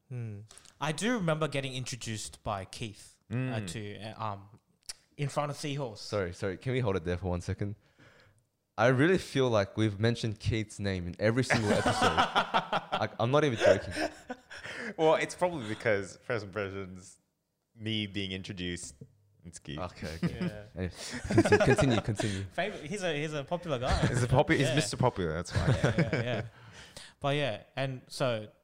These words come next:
Speaker 1: I guess that was the first impression. I guess this big guy, um,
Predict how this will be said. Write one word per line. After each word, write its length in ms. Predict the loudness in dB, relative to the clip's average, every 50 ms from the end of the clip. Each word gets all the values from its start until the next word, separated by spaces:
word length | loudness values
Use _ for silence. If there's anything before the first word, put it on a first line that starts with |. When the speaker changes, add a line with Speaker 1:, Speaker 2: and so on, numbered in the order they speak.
| _ _
Speaker 1:
I 140 | -10 -10 -6
guess 260 | -2 -2 -2 -2 -2
that 160 | -2 0 2
was 220 | 2 2 2 -2 -6 -12 -20 _ _ _
the 120 | -6 -6 -2
first 260 | -2 -2 -2 -2 -4
impression. 480 | -8 -6 -4 -4 -4 -6 -8 -14 -18 -18 _ _ _ _ _ _ _ _ _ _ _ _ _
I 100 | -14 -12
guess 400 | -12 -10 -12 -12 -12 -14 -14 -16 _ -20 _ _ _ _ _ _ _ _ _ _
this 320 | -12 -12 -10 -12 -14 -16 -18 _ _ _ -20 -20 _ -20 _ _ _ _ _ _ _ _ _ _ -20 -20 -20 -18 _
big 180 | -12 -12 -10 -10
guy, 360 | -10 -8 -8 -8 -8 -8 -10 -12 -18 -20 -20 -20 _ _ _ _ _ _ _ _ -20 _ _ _ _ _ _ -12
um, 400 | -10 -8 -8 -8 -8 -12 -14 -18